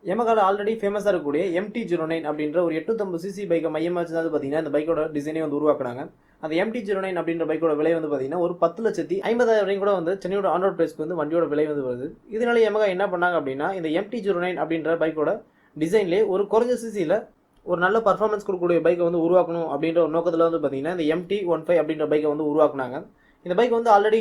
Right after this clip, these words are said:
வெளிநாடுகள்ல வந்து விற்பனையில் இருந்தது. இப்போ வந்து பாத்தீங்கன்னா, இந்தியால வந்து லான்ச் பண்ணியிருக்காங்க. இதனாலே வந்து பாத்தீங்கன்னா, அந்த எம் டி ஜீரோ நைன் அப்படின்ற ஃபேன்ஸ் வந்து இந்த எம் டி ஒன் ஃபைவ் அப்படின்ற பைக்குக்குமே இருக்காங்க அப்படின்னு சொல்லலாம்.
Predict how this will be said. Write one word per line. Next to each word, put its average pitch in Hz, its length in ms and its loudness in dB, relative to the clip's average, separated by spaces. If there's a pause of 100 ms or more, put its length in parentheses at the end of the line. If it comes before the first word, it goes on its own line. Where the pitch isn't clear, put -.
(120)
வெளிநாடுகள்ல 196 480 2
வந்து 185 120 0
விற்பனையில் 175 340 0
இருந்தது. 160 340 0 (200)
இப்போ 196 180 -4
வந்து 220 160 4
பாத்தீங்கன்னா, 190 340 -2
இந்தியால 190 220 2
வந்து 175 200 2
லான்ச் 160 220 0
பண்ணியிருக்காங்க. 127 400 -8 (520)
இதனாலே 254 300 4
வந்து 240 160 4
பாத்தீங்கன்னா, 175 340 0
அந்த 190 140 0
எம் 190 200 0
டி 233 100 -6
ஜீரோ 196 180 0
நைன் 190 180 0
அப்படின்ற 175 280 0
ஃபேன்ஸ் 175 260 0
வந்து 170 220 -4
இந்த 180 120 -4
எம் 160 180 -2
டி 196 80 -4
ஒன் 175 160 0
ஃபைவ் 175 120 2
அப்படின்ற 160 240 -2
பைக்குக்குமே 160 500 -2
இருக்காங்க 156 320 0
அப்படின்னு 143 240 -2
சொல்லலாம். 131 400 -10